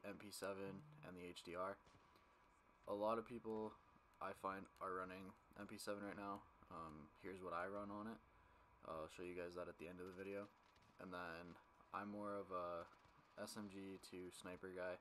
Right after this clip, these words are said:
which to me seems like a weird combo, which most people would think it would be. B-, but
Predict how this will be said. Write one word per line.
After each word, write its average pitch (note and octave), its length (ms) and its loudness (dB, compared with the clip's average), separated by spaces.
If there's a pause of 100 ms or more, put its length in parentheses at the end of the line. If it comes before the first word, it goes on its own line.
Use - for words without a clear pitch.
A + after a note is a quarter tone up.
(500)
which - 400 -4 (560)
to A#2 80 -2
me A2 320 4 (640)
seems G#2 320 -2
like F#2+ 80 0
a F2+ 80 2
weird F2+ 320 -2
combo, F#2+ 480 0 (400)
which E2+ 160 -8 (240)
most F2+ 160 -4
people F2+ 240 -6
would E2+ 160 -8
think F2+ 80 -6
it - 80 -8
would F2+ 160 -2
be. F#2 160 -2 (880)
B-, F2 80 -6
but D#2+ 320 4